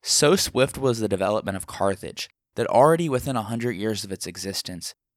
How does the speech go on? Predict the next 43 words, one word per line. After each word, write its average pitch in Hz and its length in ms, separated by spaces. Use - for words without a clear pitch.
there 151 120
is 165 180
evidence 120 340
of 95 140
demolition 101 640
and 95 120
redevelopment 95 760
within 101 260
its 92 160
neighborhoods, 90 640
including 147 440
the 113 100
relocation 110 720
of 98 100
an 95 100
early 107 260
cemetery 90 760
to - 120
make 110 240
room 101 200
for 95 120
metalworking 92 680
shops. - 540
However, 120 440
in 127 180
contrast 240 680
to 226 60
the 175 80
colonies 123 640
of 104 80
the 107 120
Iberian 104 580
Peninsula, 101 680
the 127 100
wealth 139 340
of 226 140
Carthage 107 600
was 113 200
not 120 260
derived 110 420
from 104 200
ore 107 240
extraction, - 720